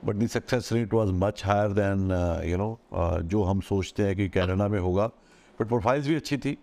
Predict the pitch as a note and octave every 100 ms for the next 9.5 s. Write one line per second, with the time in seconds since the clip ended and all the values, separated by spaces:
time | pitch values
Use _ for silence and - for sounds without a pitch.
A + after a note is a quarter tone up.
0 | - G#2+ A#2+ C3 - A2+ B2 C#3 C3+ C3
1 | C3 A#2+ B2 B2 A#2+ G2+ A#2 A#2 - F#2+
2 | G2+ A2 - - _ - - - - -
3 | G#2 G#2+ A2 G#2+ G#2 G#2 F#2+ F#2 F2+ F2
4 | F#2 F#2+ G#2+ A2+ - - G2+ A#2 A2 A2+
5 | A2+ C#3 B2+ B2+ C#3 C#3+ D3 B2+ C3 B2
6 | - C3 G#2 C3+ A#2+ A#2+ A2+ A#2 B2 A#2+
7 | A#2+ A2 B2 B2+ A#2 B2 A2+ A2 A#2 A#2+
8 | A#2 G#2+ A2 A2 G#2+ A2 G2+ A2+ A2 G#2
9 | F#2 F#2+ F2+ D2 -